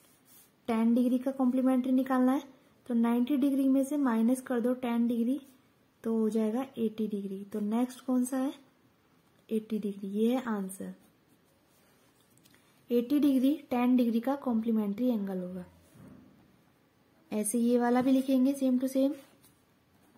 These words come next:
कॉम्प्लीमेंट्री एंगल of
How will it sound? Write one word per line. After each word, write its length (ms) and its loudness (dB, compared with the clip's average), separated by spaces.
कॉम्प्लीमेंट्री 3750 -6
एंगल 640 -2
of 380 -2